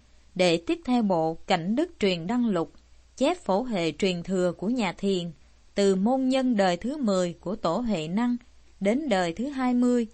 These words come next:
chú trọng ghi lại những câu thoại đầu, ghi chép sơ sài sự tích.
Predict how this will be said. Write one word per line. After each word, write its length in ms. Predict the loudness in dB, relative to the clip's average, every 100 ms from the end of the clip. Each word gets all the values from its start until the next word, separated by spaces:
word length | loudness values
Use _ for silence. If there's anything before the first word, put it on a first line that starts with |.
| -16 -20 -14 -2
chú 200 | 0 2
trọng 320 | 2 0 0
ghi 140 | 0 2
lại 280 | 2 0
những 160 | -2 -2
câu 220 | 0 0
thoại 280 | -2 -4 -2
đầu, 340 | 0 0 -2 -10 -20 -20 -20 -8
ghi 180 | -2 0
chép 260 | 0 -2 0
sơ 280 | 0 2 0
sài 300 | -2 -2 -4
sự 220 | -2 -4
tích. 240 | -2 -4